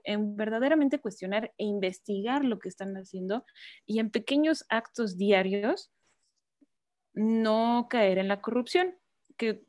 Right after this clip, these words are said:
podría decirse muy simple, decir, "Ay, bueno, solo fue una mordida", pero al fin y al cabo estamos construyendo ese sistema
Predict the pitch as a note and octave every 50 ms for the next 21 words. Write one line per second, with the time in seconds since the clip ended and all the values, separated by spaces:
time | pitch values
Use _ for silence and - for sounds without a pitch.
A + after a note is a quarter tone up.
0 | - - _ - A3 A3 A#3 A#3+ B3+ B3 B3+ B3+ C4 B3+ B3 _ _ _ _ -
1 | - - A#3+ A#3+ A3 - - A#3 A#3 A#3 A3+ G#3+ A3 _ _ - - - _ _
2 | - A3 A3 A#3 A#3+ A#3+ A3+ - - B3 A#3 A3+ A#3 G#3+ - G#3+ G#3+ G#3 G3 B3+
3 | C4 B3+ C4+ C4 B3 - - C4 C4+ C4 B3 A#3+ A3+ - - - D4 C#4+ C#4 C4+
4 | A#3+ C4 B3+ B3+ B3 A3+ G#3+ G3+ G#3+ A#3+ A#3+ A3 G3+ G3+ - A3+ B3 C4+ - D4+
5 | D4+ D4 C#4+ C#4 C4 C#4+ C#4 C4+ C4+ C4 - - B3+ B3+ C4 B3+ - - A#3 G#3+
6 | - - A3+ A#3 A3+ A#3+ B3 A#3+ A#3 A#3+ A#3 A#3+ A#3 A3 - A3+ G#3+ - A3+ A3
7 | - - B3 A#3 G#3+ F#3 F3+